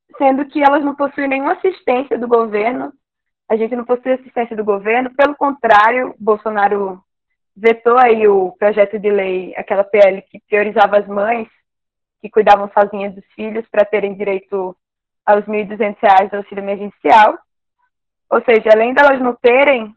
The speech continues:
nenhum suporte, elas ainda tão, tá tendo, tá sendo cortado, né, o que a gente ainda tinha pelo governo Bolsonaro,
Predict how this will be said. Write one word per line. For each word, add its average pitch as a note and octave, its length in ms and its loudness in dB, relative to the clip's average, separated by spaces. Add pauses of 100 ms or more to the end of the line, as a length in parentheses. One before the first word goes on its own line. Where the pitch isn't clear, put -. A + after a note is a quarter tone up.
nenhum G#3+ 260 -6
suporte, B3+ 600 2
elas A#3 220 4
ainda A#3+ 180 -2
tão, B3 240 -6 (500)
tá A3+ 140 4
tendo, A#3+ 960 0 (880)
tá G#3+ 140 0
sendo B3 160 -2
cortado, C#4 560 2
né, G#3+ 160 0
o A3 40 -2
que A3+ 100 0
a A#3 40 4
gente A#3 220 -4
ainda A#3+ 360 -2
tinha B3 300 -8 (1200)
pelo G#3+ 180 -2
governo G#3+ 280 -4
Bolsonaro, A#3 580 -2